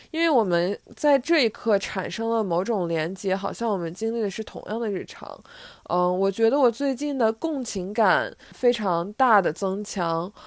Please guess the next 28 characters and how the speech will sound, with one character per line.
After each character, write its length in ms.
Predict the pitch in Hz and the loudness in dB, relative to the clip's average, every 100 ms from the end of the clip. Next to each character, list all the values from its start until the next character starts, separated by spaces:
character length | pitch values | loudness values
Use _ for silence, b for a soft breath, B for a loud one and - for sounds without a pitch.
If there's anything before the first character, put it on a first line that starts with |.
| B - | B -2
而 180 | 190 | 0
且 280 | 208 - 226 | 0 2 2
我 180 | 196 196 | 4 2
也 140 | 220 | 2
能 500 | 202 185 170 170 190 220 | 2 2 2 2 -4 -6
在 240 | - 311 269 | 2 4 4
情 300 | - 190 247 | 2 2 6
感 200 | 294 214 | 6 6
层 200 | 202 190 | 0 0
面 260 | 214 196 | 2 2
上 400 | 202 208 170 127 | 2 2 2 0
去 420 | 185 - 247 202 185 | -6 -4 0 0 0
体 300 | - - 185 | -4 -4 -4
会 460 | - 226 196 170 b | 0 4 4 4 b
别 220 | 214 180 | 2 2
人 240 | 190 185 214 | 2 0 0
所 180 | 226 160 | -2 0
经 260 | 202 185 | -2 -2
历 100 | 185 | 0
的 240 | 175 160 170 | 0 0 0
事 320 | - - 180 | -2 -4 -4
件、 320 | 175 175 160 | -2 -2 -2
所 160 | 165 - | -4 -6
体 220 | - 165 | -6 -6
验 120 | 117 | -6
的 80 | 110 | -8
人 160 | 53 - | -12 -12
生。 340 | 170 190 73 | -10 -10 -12